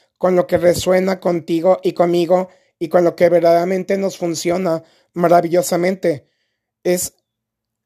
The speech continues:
la forma de ser personas imparables.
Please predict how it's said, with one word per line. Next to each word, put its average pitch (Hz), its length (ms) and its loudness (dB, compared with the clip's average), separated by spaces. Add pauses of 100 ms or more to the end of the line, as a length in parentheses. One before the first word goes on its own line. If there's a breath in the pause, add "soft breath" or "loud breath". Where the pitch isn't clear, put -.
(580)
la 180 380 4 (220)
forma 196 500 -4
de 170 160 -4
ser 180 260 -2
personas 180 800 -2
imparables. 170 1000 0